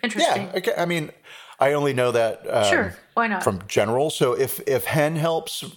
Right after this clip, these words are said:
Speaker 2: it, I mean, I'll say, like, that's a way of kind of honoring, uh, Courtney Stodden's non-binary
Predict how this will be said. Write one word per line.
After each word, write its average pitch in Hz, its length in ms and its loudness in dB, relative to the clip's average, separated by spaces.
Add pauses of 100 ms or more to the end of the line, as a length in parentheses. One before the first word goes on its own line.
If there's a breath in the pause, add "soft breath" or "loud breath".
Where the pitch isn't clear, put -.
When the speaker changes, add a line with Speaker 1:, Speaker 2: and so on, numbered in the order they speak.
Speaker 2:
it, 123 400 -2 (180)
I 113 120 2
mean, 151 100 -6 (100)
I'll 120 180 4
say, 123 220 0
like, 113 180 2
that's 120 200 2
a 117 60 0
way 113 220 4
of 101 120 -6
kind 110 260 0
of 101 100 -2
honoring, 107 680 0 (560 loud breath)
uh, 98 240 2
Courtney 104 360 -2
Stodden's 98 720 0
non-binary 98 960 0